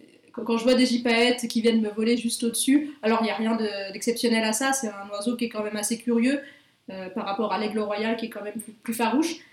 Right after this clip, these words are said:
Le gypaète, il peut très bien venir vous voir juste au-dessus, euh, voler à quelques mètres, euh, s'en aller et revenir, euh, <laughs> tourner un petit peu au-dessus. Et moi, à chaque fois, ça, c'est des moments qui sont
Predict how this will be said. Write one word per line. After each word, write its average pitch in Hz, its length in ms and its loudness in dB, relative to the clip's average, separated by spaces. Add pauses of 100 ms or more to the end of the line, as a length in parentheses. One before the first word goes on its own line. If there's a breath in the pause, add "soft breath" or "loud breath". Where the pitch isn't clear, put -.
(220 loud breath)
Le 226 80 0
gypaète, 220 500 -4
il 247 80 -4
peut 214 80 -8
très 214 160 -8
bien 220 160 -2
venir 226 260 0
vous 208 100 -20
voir 220 340 -8 (100)
juste 220 200 -8
au-dessus, 233 500 -4
euh, 180 200 -10 (400)
voler 226 240 0
à 208 60 -2
quelques 226 400 0
mètres, 254 480 2
euh, 202 220 -2
s'en 214 200 -6
aller 220 440 0
et 190 60 -8
revenir, 240 600 0 (240)
euh, 277 240 6
<laughs> - 40 -2
tourner 240 240 4
un 233 80 4
petit - 160 -4
peu 233 180 0
au-dessus. 285 420 -2 (440 loud breath)
Et 214 120 -6
moi, 233 200 2
à 233 100 2
chaque 226 200 -2
fois, 254 120 0
ça, 254 120 2
c'est 233 120 -2
des 208 120 -4
moments 220 260 0
qui 233 160 -8
sont 190 260 -10